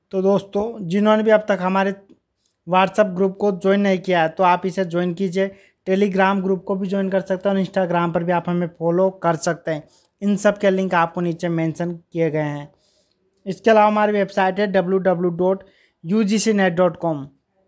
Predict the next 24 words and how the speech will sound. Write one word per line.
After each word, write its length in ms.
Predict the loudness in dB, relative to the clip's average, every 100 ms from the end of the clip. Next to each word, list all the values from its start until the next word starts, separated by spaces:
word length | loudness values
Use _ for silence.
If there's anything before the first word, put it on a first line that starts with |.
| _ _ _ _ _ -8
यहाँ 340 | 0 4 4 4
पर 120 | 0
जो 260 | -2 0 0
भी 120 | 4
आपकी 420 | 4 2 -2 -10 -8
जो 160 | -6
वीडियोज़ 480 | -6 -6 -4 -4 -2
आएंगी 260 | -4 -4 -4
हमारी, 400 | -2 -2 -2 -4 -10 _ _ -2
चाहे 160 | 2 2
करंट 440 | 4 4 4 2
अफेयर 320 | 2 4 4
हो, 100 | 4
चाहे 240 | 0 0 0
कंप्यूटर 520 | -2 -4 -4 -2 0
हो, 60 | 0
उन 200 | 0 -4
सब 280 | -2 -2 -2
की 140 | -6
पीडीएफ़ 580 | -4 -2 0 2 2 4
आपको 340 | 2 0 -2 -2
यहाँ 260 | 0 -2 -2
पर 100 | -4
बिल्कुल 520 | -2 -2 -2 -4